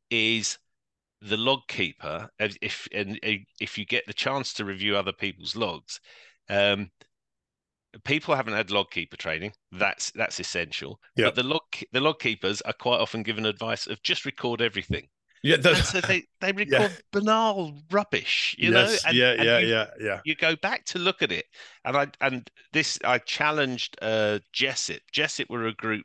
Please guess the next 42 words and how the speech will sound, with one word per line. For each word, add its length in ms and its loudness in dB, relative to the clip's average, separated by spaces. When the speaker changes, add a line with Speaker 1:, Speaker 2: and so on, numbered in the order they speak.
Speaker 1:
or 180 0
are 220 2
a 60 -4
group, 280 -6
around 440 2
who, 420 -2
um, 540 -4
in 140 -4
the 80 -4
U 280 -4
K, 320 0
they 160 -2
gave 260 -2
a 40 -4
lot 160 -4
of 100 -8
advice 400 -6
in 100 -8
relation 440 -6
to 100 -10
logs. 380 -10
And 120 -10
their 120 -2
first 360 0
thing 280 -2
on 160 -10
their 160 0
page 360 -6
about 220 -6
logs 320 -6
was, 160 -8
"Logs 320 0
are 60 0
there 240 2
to 100 -12
be 120 -8
scrutinized 680 -4
afterwards 600 -4
and 100 -8
can 160 -12
help 340 -6
learning." 540 -2